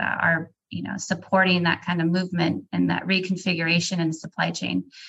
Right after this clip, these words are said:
So I do see, uh, here in the U S, it's, uh, they're, they're bringing, it's a huge market. So they, a lot of those companies and supply chains are moving, um, which is going to not only attract, uh,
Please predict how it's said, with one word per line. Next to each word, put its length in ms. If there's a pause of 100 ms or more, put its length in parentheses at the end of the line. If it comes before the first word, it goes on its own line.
(300)
So 140
I 60
do 200
see, 560
uh, 200
here 180
in 100
the 100
U 200
S, 240
it's, 360
uh, 200
they're, 240
they're 140
bringing, 480
it's 160
a 40
huge 300
market. 540 (100)
So 260
they, 180
a 120
lot 240
of 140
those 200
companies 500
and 100
supply 320
chains 280
are 220
moving, 600 (460)
um, 380
which 220
is 320
going 280
to 100
not 220
only 540
attract, 760 (180)
uh, 320